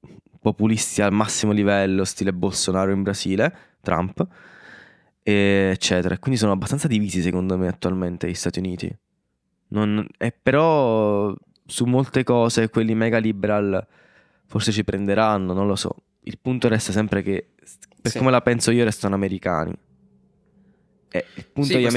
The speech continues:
Speaker 1: americani
Speaker 2: sicuramente.
Speaker 1: mettono, non riescono a superare il concetto di libertà al primo posto, al discapito della comunità.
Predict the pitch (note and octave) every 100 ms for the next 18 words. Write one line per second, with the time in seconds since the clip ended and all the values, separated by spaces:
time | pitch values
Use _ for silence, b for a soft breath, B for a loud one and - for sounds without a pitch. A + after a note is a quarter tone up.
0 | A#2+ C#3 C3 B2+ A#2 A#2 A#2 A2 - _
1 | _ _ - B B - C3 C3 C3+ B2
2 | A#2 A#2+ A#2 A2+ A2 A#2 - A2 A2 G#2+
3 | - A2+ G#2 G#2+ G2+ G2+ G2+ - - G#2
4 | G#2 - G2 G2+ G2 F#2+ F#2+ G2 G2+ G2+
5 | G2 -